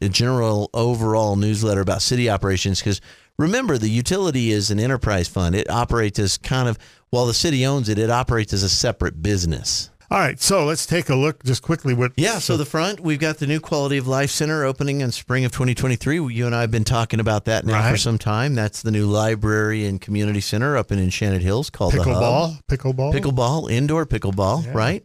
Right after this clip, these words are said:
Speaker 1: I'm sure those courts will be booked twenty-four seven
Speaker 2: <laughs> Yeah.
Speaker 1: because there is a craze of pickleballs right now. I love it.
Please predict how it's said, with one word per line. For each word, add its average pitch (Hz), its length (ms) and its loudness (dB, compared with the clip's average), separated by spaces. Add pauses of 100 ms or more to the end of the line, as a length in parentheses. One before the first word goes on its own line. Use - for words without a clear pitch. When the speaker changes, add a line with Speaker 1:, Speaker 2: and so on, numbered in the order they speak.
Speaker 1:
I'm 120 160 0
sure 127 180 0
those 113 180 0
courts 117 300 -2
will 104 80 0
be 104 140 0
booked 101 420 -6
twenty-four 113 720 0
seven - 460 0
Speaker 2:
<laughs> - 100 2
Yeah. 220 80 -4
Speaker 1:
because 110 400 0
there 113 160 0
is 107 340 0
a 95 320 2 (320)
craze 113 800 0
of 101 180 -4
pickleballs 110 640 0
right 110 240 0
now. 156 340 0
I 101 140 0
love 98 300 0
it. - 140 -4